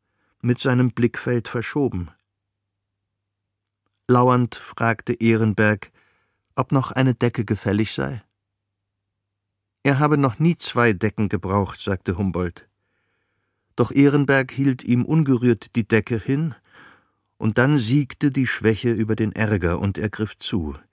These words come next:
wickelte sich fest in die weiche Baumwolle und fragte, vielleicht bloß um sich gegen den Schlaf zu stemmen, wie weit es noch bis Tobolsk sei.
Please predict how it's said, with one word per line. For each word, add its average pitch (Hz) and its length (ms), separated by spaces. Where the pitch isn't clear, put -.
wickelte 139 340
sich 123 240
fest - 400
in 117 160
die 110 160
weiche 107 300
Baumwolle 110 580
und 104 140
fragte, 117 760
vielleicht 135 480
bloß 135 240
um 127 160
sich 117 200
gegen 120 200
den 101 160
Schlaf 113 380
zu 113 180
stemmen, 110 400
wie 117 140
weit 139 220
es 120 160
noch 117 200
bis - 360
Tobolsk 123 560
sei. 92 320